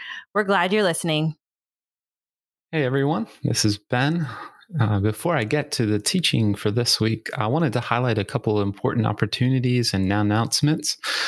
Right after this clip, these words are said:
Speaker 2: Hopefully you haven't missed these in your email. Uh, next Sunday, August sixteenth at eight P M,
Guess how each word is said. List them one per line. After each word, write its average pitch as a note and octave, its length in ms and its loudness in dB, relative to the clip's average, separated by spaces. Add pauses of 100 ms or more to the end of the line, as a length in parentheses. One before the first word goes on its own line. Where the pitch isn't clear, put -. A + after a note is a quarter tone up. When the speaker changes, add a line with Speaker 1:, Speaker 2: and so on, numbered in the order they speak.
(160)
Speaker 2:
Hopefully A2 320 0
you G#2 80 2
haven't G#2+ 240 0
missed A2 300 0
these G#2 320 0
in G2+ 160 2
your F#2+ 140 0
email. G2+ 540 0 (640)
Uh, F#2 140 2 (180)
next C#3 340 0
Sunday, A2 680 2
August G#2 560 2
sixteenth - 720 2
at - 240 -2
eight - 300 0
P G#2 240 0
M, G#2+ 260 0